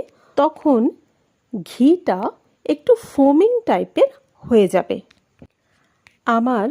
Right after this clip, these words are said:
চিনি আর ঘিয়ের মিশ্রণটাও কিছুটা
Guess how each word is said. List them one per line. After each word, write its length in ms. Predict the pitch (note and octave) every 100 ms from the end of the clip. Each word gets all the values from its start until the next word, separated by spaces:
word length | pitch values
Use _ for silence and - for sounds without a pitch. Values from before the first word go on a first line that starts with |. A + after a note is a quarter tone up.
| G4 _ _ _ _ -
চিনি 440 | - C#4 C#4+ D4 D4+ -
আর 180 | A3+ G#3+ G#3 F3
ঘিয়ের 380 | - A#3 B3+ B3+ C4+ -
মিশ্রণটাও 880 | A#3 A3+ A3+ - - B3+ C4+ G#3+ F#3 D#4 _
কিছুটা 440 | - A3 - A3